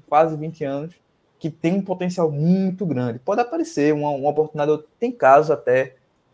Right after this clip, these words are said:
de, vocês lembram de Oscar, né? Oscar é um cara que era do São Paulo, aí foi um rolo danado dele com o São Paulo pra ele ir pro Inter,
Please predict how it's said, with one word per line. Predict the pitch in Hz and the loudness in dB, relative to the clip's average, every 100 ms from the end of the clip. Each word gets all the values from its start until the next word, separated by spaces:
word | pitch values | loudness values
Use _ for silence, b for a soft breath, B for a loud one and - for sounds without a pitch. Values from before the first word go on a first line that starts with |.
| _ | _
de, | - 127 135 131 | -12 -4 -2 -2
vocês | 131 160 | -2 -2
lembram | 165 165 | -2 -2
de | 165 | 0
Oscar, | 185 - 131 123 | -2 0 0 0
né? | 120 | -2
Oscar | 139 - 127 151 - _ _ | -8 0 2 2 -2 _ _
é | 123 | -4
um | 139 | -2
cara | 139 139 | 0 2
que | 143 | 2
era | 147 | 0
do | |
São | - 175 | -2 -4
Paulo, | 131 123 139 170 _ _ _ - | 0 2 2 -2 _ _ _ -6
aí | 131 | -4
foi | 139 190 | -4 -2
um | 190 | -2
rolo | 127 156 214 | 2 6 6
danado | 226 233 160 156 | 6 0 0 0
dele | 131 143 | 0 -2
com | 147 | -4
o | 156 | -10
São | 160 | -12
Paulo | 139 131 135 | -4 -2 -2
pra | 135 139 | -2 -6
ele | |
ir | 127 | -6
pro | 202 156 | -6 -6
Inter, | 131 139 180 | -8 -8 -10